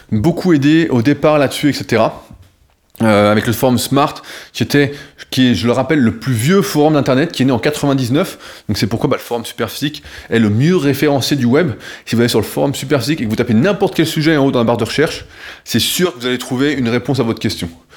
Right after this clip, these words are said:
Là, on a abordé tellement de sujets, il y a des milliers, des milliers, des milliers de sujets.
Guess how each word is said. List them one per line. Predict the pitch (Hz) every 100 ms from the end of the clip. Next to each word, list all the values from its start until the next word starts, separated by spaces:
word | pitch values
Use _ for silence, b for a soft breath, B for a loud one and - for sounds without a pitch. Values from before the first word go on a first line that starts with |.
| B B B
Là, | 110 127 131
on | 104 107
a | 120
abordé | 117 120 123
tellement | - 165 165 156
de |
sujets, | - 147
il | 139
y |
a |
des | 110 131
milliers, | 147 180 175 151 165
des | 139 131
milliers, | 147 147 143 147
des | 120
milliers | 127 165 156 151
de |
sujets. | 139 - 123 139